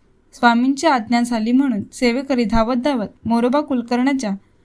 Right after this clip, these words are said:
परसदारी गेले. तेथे त्यांना पांढरे शुभ्र वस्त्र नेसलेली मोरोबांची पत्नी दिसली. ती विहिरीशी उभी होती. तिने हात जोडलेले होते.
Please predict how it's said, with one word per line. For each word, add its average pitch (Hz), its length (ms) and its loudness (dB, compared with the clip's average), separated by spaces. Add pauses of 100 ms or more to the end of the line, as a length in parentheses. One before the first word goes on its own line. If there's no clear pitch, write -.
(240)
परसदारी 240 540 2
गेले. 202 320 -2 (540)
तेथे 247 240 2
त्यांना 269 320 2 (220)
पांढरे 240 320 2
शुभ्र 311 300 0
वस्त्र 247 440 -2
नेसलेली 269 560 2 (140)
मोरोबांची 269 560 0
पत्नी 233 380 -2
दिसली. 202 420 -4 (720)
ती 320 60 4
विहिरीशी 285 520 2
उभी 240 240 0
होती. 214 360 -4 (480)
तिने 311 180 4
हात 269 240 2
जोडलेले 220 540 0
होते. 208 380 -4